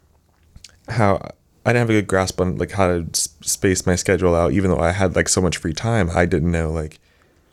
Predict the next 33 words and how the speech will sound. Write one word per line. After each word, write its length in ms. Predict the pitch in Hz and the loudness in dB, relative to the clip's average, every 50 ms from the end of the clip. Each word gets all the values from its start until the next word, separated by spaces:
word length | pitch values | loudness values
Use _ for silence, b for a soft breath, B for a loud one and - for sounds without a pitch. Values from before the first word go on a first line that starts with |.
| _ _ | _ _
"Well, 100 | - 87 | -6 -6
maybe 260 | 78 - - 92 87 82 | -4 -2 -2 0 0 -2
I 40 | |
should 180 | 82 - - - | -2 -4 -2 -2
go 80 | 90 85 | -2 0
do 160 | 78 80 76 | 0 -2 -2
it 80 | 76 | -2
now," 340 | 87 107 107 107 107 107 107 | 0 0 0 2 2 0 0
or 320 | 101 85 85 82 80 85 - _ _ _ _ _ _ _ _ _ _ _ - | 0 -2 -2 -4 -6 -8 -12 _ _ _ _ _ _ _ _ _ _ _ -2
"Maybe 160 | 104 95 85 | 0 2 2
I 60 | 80 | 2
can 160 | 80 - 78 78 | 0 -2 -4 -6
study 340 | - - - 82 - 82 | -4 -4 -4 -4 -2 -2
now," 320 | 85 98 104 107 110 107 104 | 0 0 2 2 2 2 2
or 140 | 98 87 85 | 2 2 0
"Maybe 180 | 85 78 78 | -2 -4 -6
do 140 | 76 - 69 | -6 -8 -8
my 140 | - - - | -8 -6 -4
homework 360 | 98 113 113 113 110 107 110 | -2 -2 0 0 0 -2 0
now." 240 | 104 104 104 101 98 | 0 2 2 4 4
It 160 | 80 90 98 | 4 2 2
just, 240 | 92 98 95 - - | 0 -2 -4 -2 0
it 340 | - 85 - - 90 98 87 | 0 0 0 2 0 2 2
was 140 | 87 92 | 2 2
so 320 | - - - 110 107 101 92 | 2 2 2 2 2 2 0
much, 360 | 82 95 92 87 78 - - | 0 0 0 0 -2 -4 -4
and 100 | 80 87 | -4 -4
it 40 | 85 | -4
became 520 | 82 80 - - 95 85 85 85 78 - - - | -4 -4 -2 -2 -2 -2 -2 -4 -6 -10 -12 -10
too 180 | - - - 107 | -4 0 2 2
much 220 | 92 87 85 - | 4 2 2 0
very 240 | - - 80 80 78 | -2 -4 -4 -2 -4
quickly. 480 | - - - 76 - - 90 - - | -4 -6 -8 -8 -6 -6 -6 -6 -8